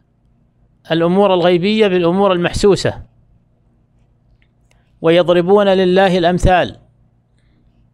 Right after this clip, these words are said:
فضلوا وأضلوا عن سبيل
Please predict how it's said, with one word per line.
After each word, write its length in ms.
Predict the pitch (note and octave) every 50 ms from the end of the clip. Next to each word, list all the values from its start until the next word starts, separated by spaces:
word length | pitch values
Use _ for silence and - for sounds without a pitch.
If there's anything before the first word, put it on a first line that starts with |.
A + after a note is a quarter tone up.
| _ _ _ _ _ _ _ _ _ _ _ _ _ _ _ _ _ _
فضلوا 880 | - E3+ E3 F3+ G3+ G#3 G#3 G3 F#3 F#3 F#3+ G3 G#3 G#3+ G#3+ - A3 -
وأضلوا 800 | E3+ F3 F3+ F3 F3 E3+ E3+ F3+ F3 D#3+ D#3 D#3+ E3+ E3 D#3 - - _ _ _
عن 200 | _ - E3+ E3+
سبيل 760 | D#3 - F#3 F3 E3 F3 F#3+ F#3 F3+ F3+ F#3+ G3+ G3+ - -